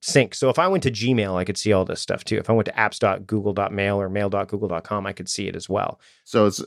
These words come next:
Speaker 2: it's not changing your D N S records. It's just
Speaker 1: Nope.
Speaker 2: forwarding.
Speaker 1: Nope. It's just, it's just forwarding.
Speaker 2: Well, it, it, it's not that expensive. I mean, for people out there thinking about something like this, like a starter edition, if you have a company of ten or under, is,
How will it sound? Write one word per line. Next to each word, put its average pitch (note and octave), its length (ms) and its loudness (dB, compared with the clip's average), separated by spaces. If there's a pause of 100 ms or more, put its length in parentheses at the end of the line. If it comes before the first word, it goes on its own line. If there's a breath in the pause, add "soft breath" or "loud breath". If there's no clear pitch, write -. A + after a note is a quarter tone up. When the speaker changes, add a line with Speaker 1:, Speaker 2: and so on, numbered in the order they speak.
(100)
Speaker 2:
it's G2+ 180 2
not A#2+ 240 4
changing F2+ 360 2
your F2 100 6
D E2+ 180 4
N D2+ 80 4
S D#2+ 220 0
records. C2 500 0
It's - 160 -10
just C2+ 200 2
Speaker 1:
Nope. F3+ 120 8
Speaker 2:
forwarding. B1+ 580 0 (520)
Speaker 1:
Nope. D#3+ 200 4 (160)
It's - 180 -4
just, - 240 2
it's - 100 -12
just - 220 -4
forwarding. - 320 -6 (560)
Speaker 2:
Well, F2+ 360 2
it, A#2 200 2
it, G2+ 180 2
it's B2 220 2
not E3 400 2
that A#2 280 4
expensive. - 600 -2
I C#2+ 80 6
mean, D#2+ 240 4
for E2 160 0
people E2 580 2
out C#2+ 200 0
there C#2 140 4
thinking E2 360 2
about C2 300 0
something C#2 340 -2
like D#2+ 200 0
this, - 200 -6
like B1+ 220 2
a - 80 -2
starter E2 480 2
edition, C#2 320 -2
if D#2 100 -6
you D#2 60 -2
have C#2 100 0
a C#2 60 -4
company C#2+ 420 -2
of B1+ 100 -6
ten C#2+ 200 -2
or D2 100 2
under, C2+ 300 2
is, - 160 -12